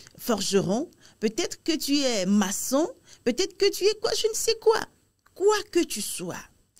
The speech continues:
il va falloir que tu draines cette onction-là. Il faut que tu valorises ton art.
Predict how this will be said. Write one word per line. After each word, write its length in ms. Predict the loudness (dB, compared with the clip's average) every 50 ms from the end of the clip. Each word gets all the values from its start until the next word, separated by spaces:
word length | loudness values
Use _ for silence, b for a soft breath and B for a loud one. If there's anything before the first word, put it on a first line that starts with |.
| B B B B
il 80 | -4 -2
va 120 | -2 -2
falloir 280 | -2 -2 -2 -2 -4 -4
que 100 | -6 -8
tu 180 | -4 -2 -2 0
draines 460 | 2 2 2 4 4 2 2 0 0
cette 260 | -2 -4 -6 -4 -6
onction-là. 640 | -8 -8 -8 -8 -8 -8 -8 -8 -8 -8 -10 -12 -16 -20 _ _ _ _ _ _ _ _ _ _ _ _ _ _ _ _ _ B B B B 0
Il 80 | 0
faut 100 | 0 2
que 100 | 0 0 0
tu 140 | 2 0 0
valorises 800 | 0 -2 -4 -4 -4 -2 0 0 0 0 0 -2 -6 -8 -8 -8
ton 300 | -8 -6 -6 -4 -4 -4 -4
art. 300 | -6 -6 -8 -12 -16